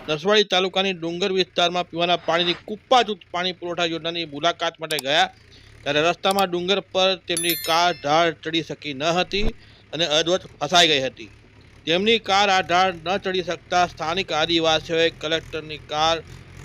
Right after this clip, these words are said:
ટ્રેક્ટર વડે ટોચન કરી ખેંદા ગામનો ઢાળ ચડાવી આપ્યો હતો. ઢાળ ચડતી વેળા કલેક્ટર જાતે કારમાંથી નીચે પણ ઉતરી ગયા હતા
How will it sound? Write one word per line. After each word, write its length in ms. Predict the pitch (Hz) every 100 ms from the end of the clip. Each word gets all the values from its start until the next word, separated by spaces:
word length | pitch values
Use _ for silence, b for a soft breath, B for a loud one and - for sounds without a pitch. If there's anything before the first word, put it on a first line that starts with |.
| -
ટ્રેક્ટર 340 | 160 156 202
વડે 280 | 190 175 160
ટોચન 420 | - 165 170 214
કરી 380 | 190 190 180 208 - - - - -
ખેંદા 500 | 170 175 196 202 190
ગામનો 540 | 165 170 170 170 170
ઢાળ 380 | - 135 151 160
ચડાવી 380 | 127 147 139 135
આપ્યો 240 | 123 123
હતો. 200 | 101 - - - - - - - - - -
ઢાળ 300 | 147 170 196
ચડતી 380 | 185 185 180 185
વેળા 360 | 175 175 185 185
કલેક્ટર 500 | - 160 170 - 170
જાતે 340 | 147 147 185
કારમાંથી 480 | - 151 160 160 165
નીચે 300 | 143 131 175
પણ 140 | 170
ઉતરી 260 | 175 - 180
ગયા 220 | 185 190
હતા 340 | 185 196 214